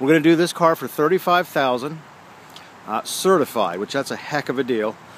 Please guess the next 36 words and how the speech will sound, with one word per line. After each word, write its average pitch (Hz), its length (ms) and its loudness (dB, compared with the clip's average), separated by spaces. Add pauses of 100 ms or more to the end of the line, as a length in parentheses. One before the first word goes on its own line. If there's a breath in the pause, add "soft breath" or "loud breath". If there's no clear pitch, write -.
(480 loud breath)
Also, 156 280 2
my 175 140 0
sales 165 340 0
manager, 147 340 -2
Tom, 147 420 -2
made 135 200 -2
some 135 120 -10
calls, 139 520 2
and 117 120 -6
we 117 80 -2
got 127 280 -2
you 131 100 0
a, 117 500 -2
another 127 220 -2
buy 127 300 2
figure. 123 480 -4
We 113 200 -6
can 117 160 -8
do 123 120 -4
fifty-five 139 580 -2
hundred 131 320 -2
on 127 140 0
the 139 80 -6
trade, 110 480 -2
so - 120 -8
we 107 120 -4
were 113 120 0
able 117 140 -2
to 123 60 -2
get 135 160 -6
you 127 60 -10
fifty-five 131 520 -4
hundred 127 240 -6
for - 160 -8
your 143 140 0
Acura, 135 500 0